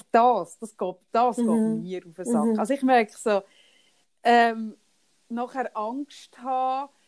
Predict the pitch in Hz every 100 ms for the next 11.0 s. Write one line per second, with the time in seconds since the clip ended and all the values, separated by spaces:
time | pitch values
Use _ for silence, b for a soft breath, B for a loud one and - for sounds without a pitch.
0 | _ - 247 240 233 214 220 240 - 233
1 | 220 254 - 247 240 - - 220 208 208
2 | 277 - - 247 254 220 - 214 - -
3 | 214 220 294 _ - 311 - - - 285
4 | 277 277 277 285 294 302 - b b 240
5 | 269 311 - 311 277 277 B B 226 -
6 | - 277 302 320 302 269 247 226 247 302
7 | - 262 - 214 - - 196 180 175 170
8 | 160 156 165 - 175 170 190 180 208 247
9 | 269 247 - - 202 214 233 233 196 196
10 | 220 202 190 185 190 202 196 196 190